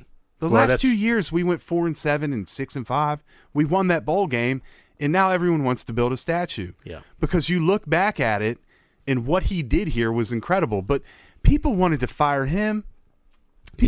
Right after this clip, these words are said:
Speaker 2: Yeah.
Speaker 1: wanted to fire him in nineteen ninety. They wanted to in the mid-nineties. And then at the end, some asshole flew a fucking Fire Neyland plane around the stadium.
Speaker 2: I remember that.
Speaker 1: I do, too. I remember people saying, "Call Terry Bowden." They had
Speaker 2: Yep.
Speaker 1: signs.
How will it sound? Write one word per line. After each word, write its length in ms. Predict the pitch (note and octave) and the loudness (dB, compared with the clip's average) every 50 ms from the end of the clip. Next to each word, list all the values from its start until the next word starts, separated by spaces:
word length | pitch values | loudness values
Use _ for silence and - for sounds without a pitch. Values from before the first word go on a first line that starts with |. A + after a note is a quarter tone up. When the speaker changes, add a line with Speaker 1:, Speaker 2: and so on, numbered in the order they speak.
| G2+ A2 | 6 6
Speaker 2:
Yeah. 20 | B2+ | 4
Speaker 1:
wanted 200 | B3 B3 B3 A3 | 4 2 0 0
to 80 | A3+ G#3+ | -2 -2
fire 340 | - - A3 G#3+ A3 A3+ G#3+ | -2 0 0 0 0 0 0
him 200 | G#3+ A3+ G#3+ G#3 | 0 0 0 0
in 160 | F#3+ D#3 C#3 | 0 0 2
nineteen 500 | C#3+ C#3 D#3 E3+ - - F#3 F#3 E3 C3 | 2 2 0 0 -2 -4 -2 -2 0 0
ninety. 360 | A2+ A#2 B2 C3+ D3 F3 F#3+ | 0 2 0 0 0 -2 -2
They 140 | F3+ E3+ D#3 | -2 -2 0
wanted 300 | C#3+ D3 D#3+ E3+ F3 D#3+ - | 0 0 0 0 0 -2 -2
to 120 | F3 E3+ | -2 -2
in 60 | D#3 | 0
the 80 | B2+ A2 | 0 0
mid-nineties. 720 | A#2 B2+ C#3 C#3 B2 G#2+ G2 G2 G#2 A2 B2+ D#3+ E3 - | -2 -2 -2 -2 -4 -4 -4 -4 -4 -4 -6 -6 -6 -6
And 100 | E3 E3 F3 | -4 -4 -4
then 100 | F#3 G3 | -4 -6
at 120 | F#3+ - | -8 -8
the 140 | - G3 G#3 | -8 -6 -6
end, 120 | G#3+ G#3 - - - - - - | -6 -6 -8 -10 -16 -20 -20 -16
some 280 | - - A#3+ A3+ A3 | -10 -6 -6 -6 -4
asshole 500 | F#3+ F3+ F#3+ G#3 A#3 - - F#3 F3 F3+ | -4 -4 -4 -4 -4 -2 -2 -2 -2 -2
flew 300 | F3 - - F3+ F3+ F3 | -2 -2 -2 0 0 0
a 40 | E3 | 0
fucking 480 | - - - E3+ F3 E3+ - F3+ E3 D3 | -4 -4 -4 -2 -2 -2 -2 -2 -4 -4
Fire 360 | - - D#3+ E3 F3 F3+ F3 | -4 -2 -2 0 0 0 0
Neyland 520 | F3 F3 F3+ G3+ A3 A3 G3+ D#3 A#2+ F#2+ - _ _ _ _ _ | 0 0 0 0 0 0 0 -2 -2 -4 -8 _ _ _ _ _
plane 280 | - - D#3+ D#3+ E3 E3+ | -6 -2 0 0 0 0
around 220 | F3 F3 F3 F3 | 0 0 -2 -2
the 60 | F3 E3 | -4 -6
stadium. 280 | - - F#3 G#3 G#3+ F#2+ | -8 -8 -6 -4 0 0
Speaker 2:
I 60 | - | 0
remember 380 | G#2+ G#2 G2 G2+ G2+ G2 F2+ E2 | 0 0 -2 -4 -4 -4 -4 -4
that. 260 | D#2 D2+ D2 D2+ - _ - - - | -6 -6 -8 -10 -12 _ -20 -16 -10
Speaker 1:
I 120 | - F3+ | -6 -4
do, 100 | A3+ A3+ | -4 -4
too. 380 | - - B3 A#3+ A#3+ F3+ A2 - _ _ _ _ - - | -6 -6 -8 -6 -6 -6 -8 -10 _ _ _ _ -6 -4
I 40 | |
remember 320 | G#3+ A#3+ B3 A#3+ A#3+ A#3+ A3+ | -2 0 2 2 2 2 0
people 360 | - A3 A3 - A3+ G#3+ F#3+ | 0 0 0 2 0 0 0
saying, 380 | - - G#3+ G3 G3 F#3+ F3+ D3+ | 0 -2 0 0 2 0 0 0
"Call 240 | - E3+ F3 F#3 F3+ | 0 0 0 0 0
Terry 280 | - F#3 F#3 F#3 F3+ | -2 -2 0 0 0
Bowden." 320 | E3 F3 F3 F3+ F3+ D3+ B2 | 0 0 2 2 2 0 0
They 100 | B2+ B2 | 0 -2
had 80 | B2+ | -2
Speaker 2:
Yep. 40 | A#2+ - | -2 -2
Speaker 1:
signs. 600 | - D#3+ F3 G3 F3 B2 - - - - - | -2 0 0 0 0 -2 -6 -12 -18 -20 -20